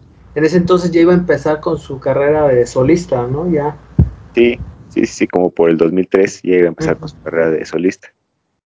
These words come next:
Speaker 1: Sí, sí.
Speaker 2: De cantante, to-, totalmente de cantante. Pero no le, no le avisó a la producción de la novela. Entonces, pues ellos, ¿qué, pues, qué hacemos? Tenemos que seguir a fuerzas, ¿no? Pues se, se sacaron a, a otra ahí de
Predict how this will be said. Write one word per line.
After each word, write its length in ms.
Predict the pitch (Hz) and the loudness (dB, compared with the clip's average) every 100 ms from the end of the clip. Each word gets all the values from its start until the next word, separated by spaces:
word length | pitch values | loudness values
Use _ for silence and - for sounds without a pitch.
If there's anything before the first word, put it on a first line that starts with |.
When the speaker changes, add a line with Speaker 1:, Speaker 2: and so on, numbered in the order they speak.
| _ _ | _ _
Speaker 1:
Sí, 80 | 76 | -12
sí. 220 | 139 143 151 | -12 -8 -6
Speaker 2:
De 80 | 92 | -4
cantante, 520 | 82 78 98 101 101 | -6 -4 -2 0 -2
to-, 160 | - | -4
totalmente 520 | - - 95 104 101 104 | -10 -6 -2 0 0 0
de 60 | |
cantante. 560 | - 80 90 90 80 - _ _ _ - | -2 -6 -4 -6 -8 -14 _ _ _ -4
Pero 140 | 95 | 0
no 120 | 98 | 2
le, 140 | 107 107 | 2 2
no 180 | 101 | 2
le 160 | 104 107 | 4 4
avisó 300 | 87 - 92 | 4 2 2
a 60 | 98 | 2
la 100 | 92 | 2
producción 420 | 85 80 - 92 | 0 -2 -2 -2
de 60 | |
la 80 | 87 | 0
novela. 420 | 80 78 87 80 - - - _ - - - _ _ _ | 0 2 2 2 -4 -14 -14 _ -14 -14 -16 _ _ _
Entonces, 480 | 92 92 - 101 104 | -10 -4 -2 -4 -6
pues 160 | - - | -8 2
ellos, 360 | 92 95 - | 4 4 2
¿qué, 220 | - 104 90 | -6 -4 -4
pues, 180 | - - | -4 -6
qué 80 | |
hacemos? 320 | 98 113 110 - | -4 -2 -2 -4
Tenemos 220 | 101 101 | -8 -8
que 80 | - | -6
seguir 240 | 87 90 | 0 0
a 80 | 87 | 2
fuerzas, 380 | 110 110 92 85 | 0 0 0 0
¿no? 140 | 127 | -4
Pues 100 | - | -6
se, 180 | 80 76 - _ _ | -6 -6 -8 _ _
se 120 | 85 | -8
sacaron 540 | 80 78 85 87 90 | -6 -4 0 0 0
a, 160 | 80 76 - _ _ _ _ _ _ _ - | -4 -6 -12 _ _ _ _ _ _ _ -12
a 240 | 82 82 | -8 -2
otra 380 | 78 85 - 104 | 0 0 0 0
ahí 240 | 87 87 | 4 4
de 320 | 87 85 80 | 4 2 0